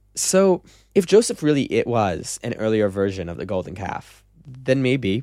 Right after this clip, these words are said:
we can look at the golden calf and try to understand that story, and, and maybe understanding the story of the golden calf will help us understand the story of Joseph.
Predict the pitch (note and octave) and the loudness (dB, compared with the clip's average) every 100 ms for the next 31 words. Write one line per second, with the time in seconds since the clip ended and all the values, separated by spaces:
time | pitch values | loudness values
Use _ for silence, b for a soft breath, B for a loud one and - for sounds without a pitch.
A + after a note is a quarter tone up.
0 | - A2+ - A#2 A#2 C3 A#2+ A2 A2+ G#2+ | -2 -2 0 0 0 -2 -2 2 2 2
1 | G#2+ - E3+ G2+ G#2 - - _ _ _ | -2 0 0 0 -4 -16 -20 _ _ _
2 | _ _ A2+ A2 A2 - _ - C3+ C3+ | _ _ -4 -4 -4 -8 _ 0 2 4
3 | B2+ A#2 A2 G2+ F#2+ F#2+ C#3 G3 - - | 0 0 0 -2 -4 -2 -2 -2 -8 -2
4 | F#2 F2+ F#2+ - A#2 A#2 D3+ - B2 G#2+ | 0 0 -2 -4 -2 2 2 2 0 -2
5 | - C#3 C3+ G#2 - B2+ A2 A2+ G#2+ A2 | -2 -2 -4 -8 -2 -2 0 -2 -2 -4
6 | - A2 - A#2 A2+ b b b b D#3 | -2 -4 0 2 2 b b b b 0
7 | D3+ G2+ F#2 G2+ G2 G2+ F#2+ F2+ F2+ E2 | 2 0 -2 -2 -2 -2 -2 -4 -4 -4
8 | F2 B2 - C2+ - - | 0 0 0 -4 -6 -20